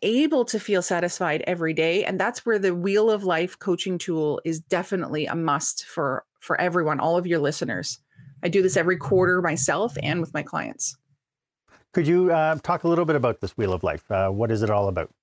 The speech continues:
Speaker 1: Yeah, so the Wheel of Life is, first of all, people wanna balance work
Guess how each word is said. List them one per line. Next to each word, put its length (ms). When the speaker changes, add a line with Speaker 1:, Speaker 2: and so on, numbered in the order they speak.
Speaker 1:
Yeah, 340
so 380
the 120
Wheel 300
of 140
Life 360
is, 160
first 320
of 80
all, 240
people 300
wanna 240
balance 440
work 280